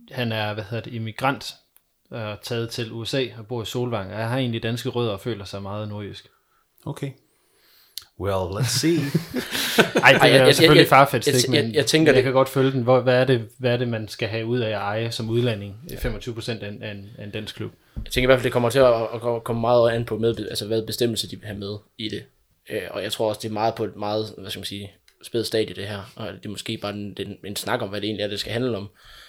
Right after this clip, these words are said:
Speaker 3: Øh, jeg tror egentlig langt hen ad vejen, at det nok har været bedre, at de bare havde holdt deres mund om det, og så bare taget en snak og fundet ud af, hvis det ikke var noget, så var det ikke noget, og så snakke om det senere. Øhm, men, men, men som sagt, i, øh,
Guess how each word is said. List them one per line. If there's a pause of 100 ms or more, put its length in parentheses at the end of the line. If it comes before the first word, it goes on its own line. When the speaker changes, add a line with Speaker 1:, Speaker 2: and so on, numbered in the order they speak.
(220)
Speaker 3:
Øh, (140)
jeg
tror
egentlig
langt
hen
ad
vejen,
at (160)
det
nok
har
været
bedre,
at
de
bare
havde (320)
holdt
deres
mund
om
det,
og
så
bare
taget
en
snak
og
fundet
ud
af,
hvis
det
ikke
var
noget,
så
var
det
ikke
noget,
og
så
snakke
om
det
senere. (880)
Øhm, (340)
men,
men,
men
som
sagt,
i, (1200)
øh,